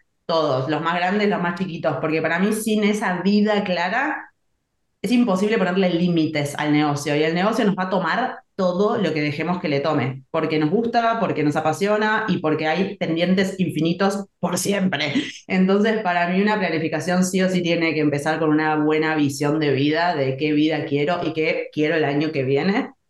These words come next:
para ponerle bien claros esos límites al negocio y tomar decisiones de vuelta, que no son fáciles, pero que son coherentes, porque si no vamos por la vida diciendo, "Quiero tener una vida más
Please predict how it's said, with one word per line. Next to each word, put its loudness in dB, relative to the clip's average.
para -4
ponerle 0
bien 0
claros -2
esos -2
límites 2
al 0
negocio 0
y 2
tomar 0
decisiones -2
de 0
vuelta, -2
que -2
no 0
son 0
fáciles, -2
pero 0
que 0
son 2
coherentes, -2
porque 0
si 0
no 0
vamos 2
por -2
la 0
vida 0
diciendo, -2
"Quiero 0
tener 0
una 0
vida 0
más -2